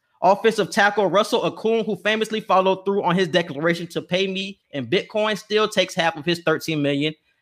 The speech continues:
salary in fiat. Koken will start stacking bi-weekly sats via Zap Strike, the same fiat to Bitcoin salary conversion since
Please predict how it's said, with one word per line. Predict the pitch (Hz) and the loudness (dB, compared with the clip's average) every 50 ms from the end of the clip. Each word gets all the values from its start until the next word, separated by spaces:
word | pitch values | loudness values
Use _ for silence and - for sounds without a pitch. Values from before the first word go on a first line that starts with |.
| _ _ | _ _
salary | - - 156 147 147 143 143 147 151 - | -4 0 0 2 2 2 0 -2 -4 -4
in | 147 143 135 | -6 -6 -6
fiat. | - _ - 190 180 147 117 113 104 - - - - _ _ _ _ _ _ - | -6 _ -2 0 0 2 0 0 -4 -10 -14 -20 -20 _ _ _ _ _ _ 0
Koken | - 214 226 220 233 220 196 | 2 2 2 4 4 4 4
will | 185 180 | 4 2
start | - - 214 208 196 - | 2 2 2 4 4 2
stacking | - - - 214 226 233 233 247 226 165 | -2 0 2 2 2 2 0 -2 -2 0
bi-weekly | 127 214 214 240 254 233 226 240 - - 214 233 208 | 2 4 4 2 2 0 -4 -6 -6 -6 -6 -8 -6
sats | - - 180 165 156 135 - - | -2 0 0 0 0 -2 -6 -10
via | 131 143 175 160 143 131 | -4 0 0 2 2 0
Zap | 117 110 151 185 - - - | 0 0 0 0 0 -2 -6
Strike, | - - - 151 135 135 135 - - _ _ _ _ _ _ | -12 -10 -6 -2 0 0 0 -2 -6 _ _ _ _ _ _
the | 139 143 | -6 -6
same | 143 - - 202 208 226 240 254 262 247 233 - _ | -6 -4 -2 0 0 2 2 0 0 -2 -4 -8 _
fiat | - 226 220 208 196 196 - - | -8 -4 0 2 2 2 2 0
to | - 190 156 | -4 -4 -2
Bitcoin | 156 190 180 - - 190 180 175 175 | 0 -2 -2 -2 -4 -2 -2 -2 -2
salary | 175 - 170 156 156 156 151 151 147 | -2 -2 0 0 0 -2 -2 -6 -6
conversion | 147 - 147 135 127 147 143 143 135 151 147 | -6 -8 -10 -4 -2 0 0 0 -2 -4 -8
since | 143 - 160 156 - - - - - | -6 -6 -8 -8 -8 -12 -16 -16 -18